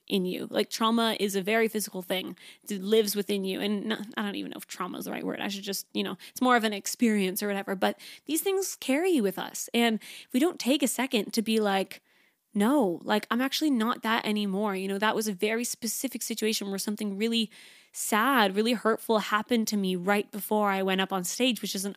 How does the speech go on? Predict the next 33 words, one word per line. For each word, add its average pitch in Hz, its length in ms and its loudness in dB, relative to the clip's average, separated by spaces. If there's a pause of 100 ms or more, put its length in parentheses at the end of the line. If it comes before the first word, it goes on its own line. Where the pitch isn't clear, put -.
obvious 240 420 2
reason 220 360 0
why - 180 -2
<laughs> - 40 2
I 240 180 6
would, 233 280 0
you 220 200 -2
know, 214 80 4
have 214 160 0
broken 214 320 2
down. 214 400 0 (600)
If 226 140 0
I 247 100 8
didn't 330 200 4
take 240 240 2
time 208 480 2 (420)
to - 160 0
actually 233 320 2
think 196 220 -2
about 233 200 2
it 330 140 2
and 208 120 2
separate 220 720 0 (240)
who 302 200 6
I 262 120 6
am 208 280 4
now 196 400 2 (180)
with 214 180 2
what 208 200 4
happened 202 420 2
in 202 140 2
that 196 240 2
moment, 190 580 2